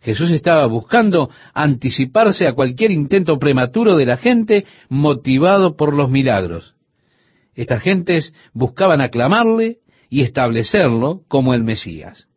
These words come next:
Había un día especial que Dios había previamente ordenado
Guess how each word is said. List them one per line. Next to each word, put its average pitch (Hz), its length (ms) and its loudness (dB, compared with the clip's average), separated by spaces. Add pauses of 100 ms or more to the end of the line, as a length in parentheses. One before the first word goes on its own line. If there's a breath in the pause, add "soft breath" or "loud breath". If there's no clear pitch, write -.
(140)
Había 156 340 2
un 143 140 -2
día 185 160 0
especial 139 480 -2
que 139 120 -2
Dios 175 240 0
había 156 480 0
previamente 165 680 2
ordenado 196 580 2